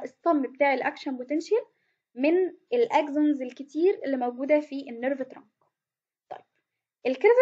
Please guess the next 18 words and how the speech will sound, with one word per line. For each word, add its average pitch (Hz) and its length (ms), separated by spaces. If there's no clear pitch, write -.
بيبقى 330 220
مرسوم 269 360
ازاي؟ 294 400
قال 269 100
لك 285 140
مثلا 294 380
انا 226 80
عندي 277 420
اهو 240 200
ده 233 140
نيرف 262 260
فايبر 262 400
وده 226 160
نيرف 254 260
فايبر 269 400
وده 226 120
نيرف 247 240
فايبر، 277 400